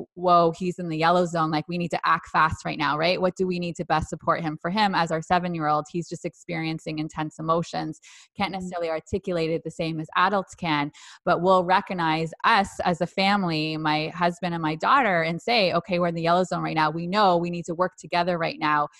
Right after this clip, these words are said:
Speaker 1: to, to support him," right? Or he's, he's already in the red zone. We recognize that this isn't a time we're gonna start to have a conversation. He can't hear anything <laughs> we're saying, right? He's not.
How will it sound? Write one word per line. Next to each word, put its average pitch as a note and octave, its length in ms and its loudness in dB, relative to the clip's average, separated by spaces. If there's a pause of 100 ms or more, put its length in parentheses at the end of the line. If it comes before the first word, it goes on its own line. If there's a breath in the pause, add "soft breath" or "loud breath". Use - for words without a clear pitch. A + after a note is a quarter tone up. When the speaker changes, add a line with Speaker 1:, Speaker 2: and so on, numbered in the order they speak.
(280 soft breath)
Speaker 1:
to, E3+ 260 -2 (160)
to E3+ 140 -6
support - 500 -4
him," - 220 -16
right? F#3+ 260 -4 (380 loud breath)
Or F3+ 400 2
he's, F3+ 220 -8
he's F3+ 220 -4
already F3+ 260 2
in G#3 100 -2
the A#3 120 0
red E3+ 280 2
zone. E3 300 2
We E3+ 100 -2
recognize E3 640 -2
that E3 140 -12
this F#3 160 -6
isn't F#3+ 200 -6
a F3 60 -6
time F3 260 -2
we're E3+ 120 -4
gonna E3 200 -6
start E3 300 -4
to F3 60 -8
have D#3+ 200 0
a D#3 60 -4
conversation. E3 720 -2
He F3+ 80 -12
can't - 240 -8
hear E3 160 -6
anything D#3+ 380 -10
<laughs> - 40 -18
we're D#3+ 120 -12
saying, - 440 -16
right? G3 320 -4
He's F#3+ 220 -10
not. E3 240 0